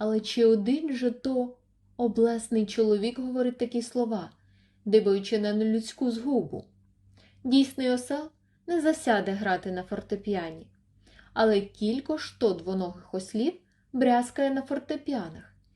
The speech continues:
і інших інструментах, і загалом роблять такі роботи, котрих не вміють, до котрих би не повинні братися.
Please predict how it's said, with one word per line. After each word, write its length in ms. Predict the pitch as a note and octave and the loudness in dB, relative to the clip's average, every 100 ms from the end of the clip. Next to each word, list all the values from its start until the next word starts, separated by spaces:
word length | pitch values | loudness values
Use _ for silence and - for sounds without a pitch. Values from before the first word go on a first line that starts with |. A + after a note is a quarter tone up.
| _ _ | _ _
і 60 | D#4+ | 2
інших 480 | C4 A#3 A3+ A#3 A#3 | 4 4 2 -4 -2
інструментах, 720 | A3 - A3+ A3 G#3+ G#3 G#3+ _ _ _ _ - | -2 0 2 2 0 -2 -8 _ _ _ _ -10
і 80 | |
загалом 440 | F#3+ G#3 G#3 A3 G#3+ | -4 0 2 4 4
роблять 400 | A3+ G#3+ G#3 G3 | 2 2 0 -2
такі 420 | G#3 G3 - C4 | -4 -4 -4 0
роботи, 500 | G#4 D4 A3 F#3 - - _ | 0 2 0 -2 -10 -18 _
котрих 380 | G#3 - G3 | -8 -6 -6
не 140 | B3+ E4 | -2 0
вміють, 400 | D#4+ C4 B3 - _ _ _ - | 0 0 -4 -8 _ _ _ -2
до 160 | A#3+ | 0
котрих 360 | A#3+ A#3+ B3 A#3+ | 2 0 0 0
би 80 | C4 | 0
не 100 | C#4 | -2
повинні 560 | D4+ E4 B3 B3 D#4+ | 2 2 4 2 2
братися. 600 | D4+ B3 G3 - - - | 2 0 0 -6 -18 -20